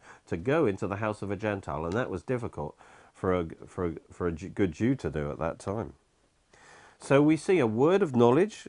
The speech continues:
It can be given through an angel, it c-, through a vision, through a prophecy, or just an inward revelation in your heart. One thing that a word of knowledge does is convict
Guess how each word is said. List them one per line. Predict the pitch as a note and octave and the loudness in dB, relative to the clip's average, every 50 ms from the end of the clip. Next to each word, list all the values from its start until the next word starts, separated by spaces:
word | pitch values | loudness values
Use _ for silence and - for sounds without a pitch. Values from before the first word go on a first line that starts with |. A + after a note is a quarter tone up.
| - - | -12 -6
It | - A#2 G#2+ | -6 -6 -4
can | - A2+ G2+ | -4 -4 -4
be | G2 G#2+ | -4 -4
given | G#2 C#3 C3+ A#2+ A#2 G#2 | -2 -2 -2 -2 -2 -4
through | G#2 - - G#2+ G2+ F#2 | -6 -4 -4 -2 -2 0
an | F2+ F#2+ | 0 2
angel, | G2+ A2+ B2+ C3+ C#3 F3+ G3+ B3 C4+ - _ _ _ - - - - _ _ _ _ | 2 2 2 0 0 0 0 -2 -4 -8 _ _ _ -20 -20 -20 -20 _ _ _ _
it | - - G2 - - | -6 -6 -6 -6 -8
c-, | - - - | -12 -12 -12
through | - - A2+ G#2 F#2+ | -6 -2 0 0 2
a | F2+ | 0
vision, | E2+ F2 A#2+ C#3 D3+ E3+ F#3+ G#3 G#3 | 0 0 0 0 0 -2 -4 -6 -6
through | - - - A2+ G2+ F#2 | -8 -6 -2 0 0 2
a | F2 E2 | 0 0
prophecy, | - - - D#3+ F3 - - F#3 - - - G3 A3 A3+ - _ - | 0 2 4 4 4 4 2 -2 -2 0 -2 -2 -2 -2 -4 _ 0
or | - C#3 D#3+ F3+ G#3 G#3+ - _ - _ _ | 2 4 4 4 2 0 -4 _ -20 _ _
just | - - F3 - - | -4 -4 -4 -2 0
an | D3+ C3 B2+ - - | -2 -2 -2 -2 -2
inward | F3+ F#3 G3+ G3 F#3+ F#3 E3 - | -2 0 0 0 0 -2 0 0
revelation | F3 E3 D#3+ D#3+ E3 D3+ D#3+ D3+ C#3 - - - D2+ D2+ - - | 0 0 0 0 0 0 0 -2 -2 -4 -6 -8 -8 -8 -10 -10
in | - G2+ F#2+ | -8 -6 -4
your | G2 F#2+ F#2+ F#2+ | -4 -2 -2 -2
heart. | F#2+ G2 E2 C#2 - - _ _ _ _ _ _ _ _ _ _ _ _ _ _ _ _ _ _ _ _ - - - - - - - _ _ _ _ _ _ _ _ _ - | -2 -2 -2 -4 -4 -8 _ _ _ _ _ _ _ _ _ _ _ _ _ _ _ _ _ _ _ _ -20 -20 -20 -20 -20 -20 -20 _ _ _ _ _ _ _ _ _ -4
One | C3+ C3 D#3+ G#3 B3 C4 A#3+ F#3+ - | 0 4 6 6 6 6 4 2 0
thing | - - - C3 A2 G2+ F#2+ | -4 -2 0 2 2 2 2
that | F#2+ F2+ | 0 0
a | F#2+ | 0
word | F#2+ G2+ G#2 G2 | 2 2 2 2
of | F#2 F#2+ | 2 0
knowledge | G2+ F#2+ F2+ F2 F#2 F2 - - | 0 0 0 0 -2 -4 -4 -4
does | G#2+ G2+ G#2+ A#2 | -4 -4 -4 -4
is | B2+ G#2+ - | -6 -8 -8
convict | - - A2 G#2 G#2 A2+ D3+ D#3+ - - - | -8 -6 -4 -4 -2 -2 -2 -2 -4 -6 -14